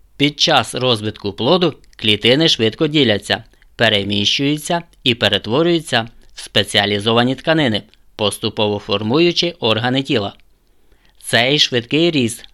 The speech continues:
називається ембріональною стадією. Поступово ембріон, який розвивається, спочатку схожий на пуголовка,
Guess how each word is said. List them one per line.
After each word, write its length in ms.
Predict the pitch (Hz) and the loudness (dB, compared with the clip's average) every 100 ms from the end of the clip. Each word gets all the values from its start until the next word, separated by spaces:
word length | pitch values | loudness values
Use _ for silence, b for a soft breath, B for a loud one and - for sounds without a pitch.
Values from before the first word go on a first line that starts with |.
| - | -4
називається 760 | 110 101 107 107 104 - 113 - - | -2 0 2 4 2 -2 -4 -4 -4
ембріональною 800 | 113 107 104 101 104 104 117 131 | -4 -2 -2 0 0 0 -2 -2
стадією. 640 | - 139 104 104 104 101 - _ _ _ _ _ _ - | 0 -2 0 -4 -4 -8 -14 _ _ _ _ _ _ -2
Поступово 840 | 113 107 - 117 135 117 110 - - | 0 0 -6 -2 0 2 0 -4 -4
ембріон, 680 | 117 104 104 110 170 196 180 _ | -2 -2 0 0 2 0 -4 _
який 340 | 113 107 123 120 | -4 0 0 0
розвивається, 800 | 127 131 147 127 104 98 104 113 _ _ _ | -2 -2 0 0 0 -6 -10 -10 _ _ _
спочатку 800 | - - 104 - 120 - 180 - - | -20 -4 -2 2 0 0 -6 -6 -12
схожий 400 | - 113 113 147 | -6 -2 0 -2
на 120 | 160 | -2
пуголовка, 640 | 202 127 113 104 - 104 | -2 0 0 -2 -2 -4